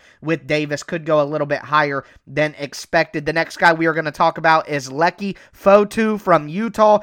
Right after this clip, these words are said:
six-foot-five, three hundred and thirty-seven pounds, and, and Fotu has had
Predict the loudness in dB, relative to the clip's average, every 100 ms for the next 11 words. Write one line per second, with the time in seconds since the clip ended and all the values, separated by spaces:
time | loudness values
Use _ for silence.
0 | -2 -16 -4 -4 -2 -4 0 6 6 4
1 | _ _ _ -4 -2 0 0 0 -2 -8
2 | -2 -2 -2 -4 0 0 -2 -2 0 0
3 | -2 -4 -6 -6 -8 0 2 2 0 0
4 | 0 6 6 6